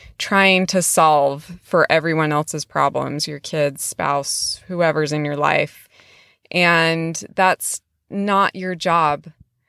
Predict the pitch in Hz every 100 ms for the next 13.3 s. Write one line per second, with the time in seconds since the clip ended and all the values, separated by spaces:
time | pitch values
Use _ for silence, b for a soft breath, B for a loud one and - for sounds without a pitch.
0 | _ - 196 - 214 220 214 185 185 196
1 | 196 - _ - 190 165 175 180 175 170
2 | 160 175 185 180 - 180 175 175 165 -
3 | - - 175 165 160 156 - - 170 165
4 | 160 165 151 - - 143 - - - _
5 | _ - 185 185 - 190 175 165 165 -
6 | 156 156 156 147 147 143 143 139 _ _
7 | _ _ - 196 180 - 190 - 175 170
8 | 165 170 165 151 147 156 143 _ _ 185
9 | 175 165 170 196 - 175 180 165 160 -
10 | - - b b b b b b - 180
11 | 175 160 160 160 156 - - 190 185 185
12 | 196 - 202 196 - 185 175 - - -
13 | - - -